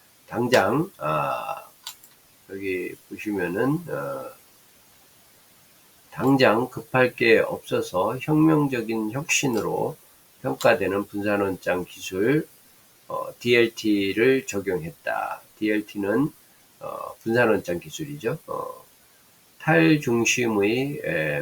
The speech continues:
메타버스 환경에서 매우 잠재력이 있습니다.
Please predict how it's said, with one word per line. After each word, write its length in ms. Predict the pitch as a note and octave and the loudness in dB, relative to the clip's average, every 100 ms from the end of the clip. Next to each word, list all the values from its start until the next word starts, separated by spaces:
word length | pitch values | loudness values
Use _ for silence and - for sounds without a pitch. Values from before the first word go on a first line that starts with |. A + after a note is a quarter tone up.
| D2+ | -4
메타버스 640 | G#2+ - A#2+ A#2 A2+ - | -6 -6 -8 -6 -6 -4
환경에서 840 | A2 C3 B2+ A#2+ G2 E2 G2 A#2 A2 | -2 0 0 2 0 -2 -4 -4 -2
매우 580 | F2+ G#2+ A#2+ B2 B2 - - | 0 0 2 0 -4 -8 -14
잠재력이 840 | E2 G#2+ G#2 G#2 F#2+ G2 A#2+ A#2+ - | -6 -4 2 2 2 0 -2 -2 -8
있습니다. 680 | - - E2+ C#2+ A#1 G#1+ | -10 -10 -10 -8 -8 -10